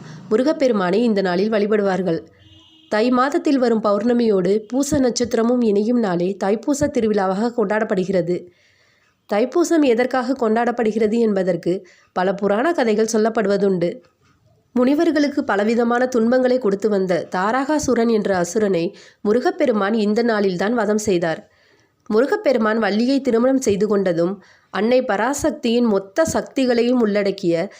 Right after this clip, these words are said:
சக்தி வேலை வாங்கியதும் இதே நாளில்தான். ஞான பண்டிதரான முருகப்பெருமான்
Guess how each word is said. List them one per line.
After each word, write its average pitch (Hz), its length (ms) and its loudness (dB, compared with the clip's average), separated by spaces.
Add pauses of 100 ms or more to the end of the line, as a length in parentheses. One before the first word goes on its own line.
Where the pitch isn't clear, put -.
(160)
சக்தி 220 480 -2
வேலை 247 300 4
வாங்கியதும் 196 720 0
இதே 202 320 0
நாளில்தான். 175 560 0 (1400)
ஞான 226 340 2
பண்டிதரான 247 680 0
முருகப்பெருமான் 196 680 0